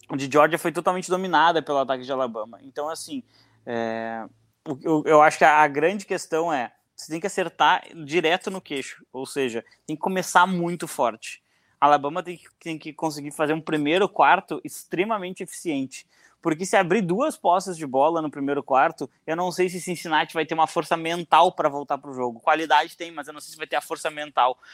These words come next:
porque tá enfrentando um grande time, um time que vem ganhando, bom, apareceu em sete dos oito playoffs que, eh, nesse formato, né? Então, nos últimos oito anos,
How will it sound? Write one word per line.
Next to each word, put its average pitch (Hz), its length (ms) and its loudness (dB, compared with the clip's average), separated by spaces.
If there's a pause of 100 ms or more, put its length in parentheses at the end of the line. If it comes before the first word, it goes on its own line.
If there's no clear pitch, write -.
(140)
porque 156 200 -6
tá 196 140 2
enfrentando 208 500 -2
um 185 200 -4
grande 180 480 4
time, 147 520 -10 (180)
um 147 80 -8
time 175 220 -8
que 170 100 -8
vem 165 160 0
ganhando, 170 480 6 (960)
bom, 160 320 4
apareceu 190 460 0
em 240 40 -2
sete 226 380 -2
dos 190 200 -6
oito 185 200 0
playoffs 139 720 -4 (240)
que, 123 500 -6
eh, 131 140 -6
nesse 139 280 -8
formato, 120 580 -2 (360)
né? 120 240 -4
Então, 135 360 -2
nos 151 80 -2
últimos 156 580 -8
oito 185 400 4
anos, 202 480 4